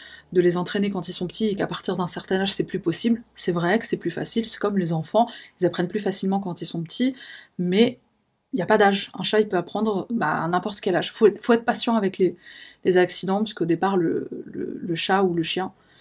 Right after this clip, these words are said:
il aura sûrement, euh, du mal, ce qui est normal, c'est pas «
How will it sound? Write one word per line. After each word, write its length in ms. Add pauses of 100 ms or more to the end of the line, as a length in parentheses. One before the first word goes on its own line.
(360)
il 140
aura 160
sûrement, 500
euh, 180 (420)
du 360
mal, 360
ce 220
qui 240
est 20
normal, 480
c'est 180
pas « 320